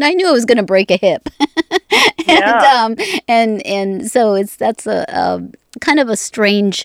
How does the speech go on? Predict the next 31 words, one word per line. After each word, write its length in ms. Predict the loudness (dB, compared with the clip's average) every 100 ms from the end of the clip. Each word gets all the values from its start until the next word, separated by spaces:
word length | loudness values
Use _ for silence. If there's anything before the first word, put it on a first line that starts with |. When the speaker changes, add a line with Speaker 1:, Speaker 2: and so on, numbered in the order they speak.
| 0
Speaker 1:
idea 420 | 0 2 2 4
that 200 | 2 0
they 180 | 2 0 0
expect 560 | -6 -6 -2 -2 0 0
<laughs> 100 | 2
people 360 | 2 0 0
to 340 | 0 2 2 4
think 240 | 0 -2
about. 320 | -2 -4 -2
But 140 | 2 2
I 40 |
guess 220 | 2 0
if 100 | 0
you're 120 | 2 2
on 120 | 4
dialysis 640 | 4 4 2 0 -2 -2
and 120 | 0 0
you, 160 | -2 -4
you 140 | 0
know 100 | 2
you 160 | 4 4
might 200 | 2 0
get 120 | 0
a 60 | 0
transplant, 720 | -2 -2 -4 -6 -4 -4 -8 -16 -20 -20 -16
you 200 | -6 -4
can 180 | -2 0
look 180 | 0 -2
at 120 | -2
those 280 | 0 0 0
needs. 520 | -4 -4 -8 -14 -18